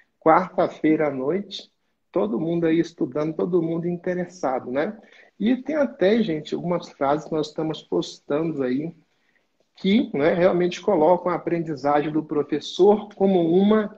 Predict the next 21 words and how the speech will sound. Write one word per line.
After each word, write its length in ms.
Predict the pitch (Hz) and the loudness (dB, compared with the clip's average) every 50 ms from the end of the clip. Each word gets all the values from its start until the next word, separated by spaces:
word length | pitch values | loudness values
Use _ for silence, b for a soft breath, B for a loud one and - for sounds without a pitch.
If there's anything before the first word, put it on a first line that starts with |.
| - _ _ | -20 _ _
constante 1120 | - 254 269 277 262 - - - - - _ 180 180 185 190 202 202 - - 208 202 190 - _ - | 0 2 2 2 0 -2 -6 -12 -18 -4 _ 2 4 4 4 2 2 0 -2 -4 -4 -4 -6 _ -4
em 160 | 180 175 170 | -2 -2 -2
sua 360 | 175 - - - 156 160 160 | -2 -6 -4 0 0 0 0
carreira. 600 | 160 - 175 156 147 147 139 131 127 120 117 - _ B B B B B B B B B _ _ | 0 -2 -4 -2 -2 -2 -2 -2 -2 -4 -6 -8 _ B B B B B B B B B _ _
Quem 160 | - - 285 285 | -2 0 0 0
escolheu 640 | - - - - 285 170 156 165 175 170 160 156 | -2 -4 0 2 4 6 8 8 8 6 6 2
essa 300 | 156 - 151 - - 165 | -2 -6 -6 -4 -4 -4
profissão, 840 | 160 - 160 156 143 - - - - 147 143 185 262 226 190 - - - | -2 -2 -2 -2 -4 -4 -10 -6 -2 0 2 2 0 -2 -6 -10 -14 -8
quem 200 | - 156 139 143 | -6 -2 0 0
é 80 | 143 139 | 0 0
professor, 880 | - - 151 147 147 - 196 190 190 - - 170 175 202 226 220 - b b b b b b _ | -2 -4 -4 -4 0 0 0 0 0 -2 0 2 2 2 2 0 -6 b b b b b b _
estar 320 | - 220 - - 254 233 220 | -8 -8 -6 -4 -4 -4 -4
sempre 500 | - - - 214 277 262 - - 196 160 | -4 -2 0 0 0 -2 -2 -2 0 2
aí 200 | 156 180 202 - | 2 0 0 -2
se 140 | - - - | -8 -14 -16
estudando, 540 | - - _ - - 131 143 156 165 175 | -16 -12 _ -6 -2 2 2 2 2 0
sempre 280 | 175 - 190 196 - - | -2 -2 -2 -4 -2 -4
se 100 | - 214 | -6 -6
qualificando, 1000 | 220 - 185 165 160 170 165 - - - _ - 151 156 185 196 175 139 139 - - b b b b b b b - | -2 0 2 2 2 2 0 -2 -8 -14 _ -4 -2 0 0 0 0 -4 -6 -8 -12 b b b b b b b -4
até 400 | - 208 - - - 233 - 262 | -2 -2 -2 0 2 2 2 0
porque 800 | - - 262 226 - - - - - 143 139 143 147 147 - | 0 -2 -2 -2 -2 -6 -8 -2 0 2 2 2 2 0 -6